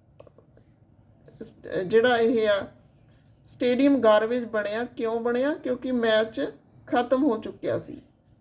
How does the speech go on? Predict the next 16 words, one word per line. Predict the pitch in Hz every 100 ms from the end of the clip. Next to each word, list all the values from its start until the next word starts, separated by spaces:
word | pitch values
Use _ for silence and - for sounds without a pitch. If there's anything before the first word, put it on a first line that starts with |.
| _ - 214 262
"I | 294
will | 269 269 277
go | 247 220 226 247
to | 254 240 233 247 - _ _ _ _ _ 202
Africa | 214 226 208 - 226 220 330 - _ - 180
when | 226 262
I | 285 226 220
have | 285 240 202
the | 202 226
money | 208 185 196 233
for | - 190 175
the | 185 254 - - _ _ -
trip।" | 262 - 127 - - - - -
ਮੈਂ | 233 214 240
ਅਫਰੀਕਾ | 302 277 - 302
ਜਾਵਾਂਗਾ। | 302 285 214 202 208 190 180 113